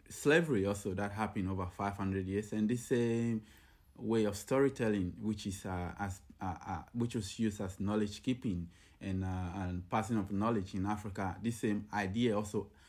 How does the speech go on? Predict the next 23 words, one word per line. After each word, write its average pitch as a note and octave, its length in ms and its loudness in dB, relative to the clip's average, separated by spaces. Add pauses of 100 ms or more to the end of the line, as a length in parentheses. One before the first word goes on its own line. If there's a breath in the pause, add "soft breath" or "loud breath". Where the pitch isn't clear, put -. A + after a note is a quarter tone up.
(280 loud breath)
started C#3 540 2
in, G2+ 340 0 (320)
uh, G#2 220 -6 (240)
you G#2+ 100 2
know, G2+ 160 2
through A#2+ 220 2
the A2+ 60 4
African A2+ 300 2
American G#2+ 400 4
community, G#2 460 2
but F#2 420 0
also G#2+ 300 -2
for F#2 380 -2
a F#2+ 100 -2
different G#2+ 460 0
purpose. G#2 360 -2
So G2+ 120 0
this A#2 180 -2
was G2 260 -4
what G2+ 300 -2
really A2+ 280 2
attracted G#2+ 540 -2
me G2+ 180 2